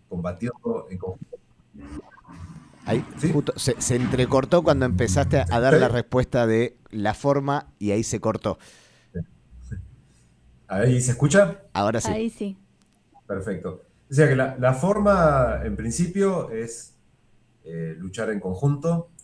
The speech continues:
Speaker 1: formar alianzas, entender que hay diferencias que las podemos dejar a un lado y después pelearnos en otros ámbitos, pero a la hora de combatir el fascismo debe primar la unión, que se puede hacer,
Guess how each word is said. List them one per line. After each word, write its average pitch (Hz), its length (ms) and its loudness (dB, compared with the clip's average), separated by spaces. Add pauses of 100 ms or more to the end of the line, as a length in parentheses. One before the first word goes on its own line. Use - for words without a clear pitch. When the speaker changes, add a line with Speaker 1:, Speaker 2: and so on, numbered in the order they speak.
Speaker 1:
formar 92 340 -4
alianzas, 135 760 0
entender 95 440 -2
que 95 240 -2
hay 95 160 0
diferencias 95 540 -4 (100)
que 80 520 -10
las 76 120 -18
podemos 92 400 -8
dejar 90 300 -10
a 87 40 -2
un 85 140 0
lado 127 420 4
y 92 100 2
después 87 280 -4
pelearnos 92 520 0
en 87 100 -2
otros 95 280 -6
ámbitos, 139 600 2 (340)
pero 90 160 0
a - 20 -2
la 92 120 2
hora 113 200 8
de 104 120 2
combatir 90 480 0
el 101 100 0
fascismo 113 580 -4
debe 90 260 2
primar 87 760 -2 (100)
la 80 120 -10
unión, 120 420 2 (920)
que 95 440 2
se 185 180 0
puede 131 1000 6
hacer, 120 600 -2